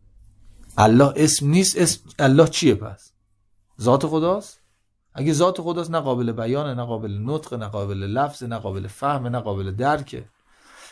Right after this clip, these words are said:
و اگر ذات خداست فرق الله با رحمان چیه؟ خب رحمان هم ذات خدا، هو هم ذات خدا، یاهو.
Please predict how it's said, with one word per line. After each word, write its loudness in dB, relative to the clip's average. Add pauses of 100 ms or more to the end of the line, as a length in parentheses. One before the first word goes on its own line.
(120)
و -8
اگر 4
ذات 0
خداست -2
فرق -2
الله 0
با -2
رحمان -2
چیه؟ -6
خب -6
رحمان -2
هم -4
ذات -8
خدا، -14
هو 0
هم 0
ذات -8
خدا، -12
یاهو. 0